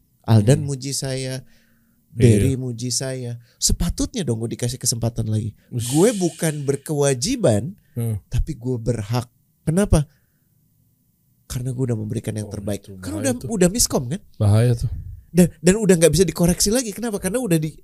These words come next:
Speaker 1: kebenaran itu udah lo tutup. Lo
Speaker 2: Hmm.
Speaker 1: udah punya versi lo sendiri.
Speaker 2: Hmm.
Speaker 1: Dan akhirnya lo memilih orang-orang yang ada di sekeliling lo adalah orang yang semudah memuji lo.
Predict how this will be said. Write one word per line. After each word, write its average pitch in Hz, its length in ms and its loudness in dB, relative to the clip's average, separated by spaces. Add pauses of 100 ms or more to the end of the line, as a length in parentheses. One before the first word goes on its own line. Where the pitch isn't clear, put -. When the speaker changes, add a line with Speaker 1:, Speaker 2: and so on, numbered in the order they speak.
(160)
Speaker 1:
kebenaran 151 600 6
itu 151 220 -4
udah 175 120 6
lo 151 160 8
tutup. 254 400 -4 (220)
Lo - 180 8
Speaker 2:
Hmm. 226 60 6
Speaker 1:
udah 185 100 8
punya 156 300 4
versi 156 360 6
lo 160 120 4
sendiri. 180 500 -4 (260)
Speaker 2:
Hmm. 202 400 2
Speaker 1:
Dan 165 160 10
akhirnya 139 420 2
lo 208 280 2
memilih 214 440 -2
orang-orang 143 460 -2
yang 131 80 -6
ada 120 80 -4
di 123 100 -2
sekeliling 120 460 -2
lo 190 100 -2 (380)
adalah 190 320 -2
orang 185 280 0
yang 190 140 -8
semudah 175 440 -2
memuji 151 440 -8
lo. 143 200 -8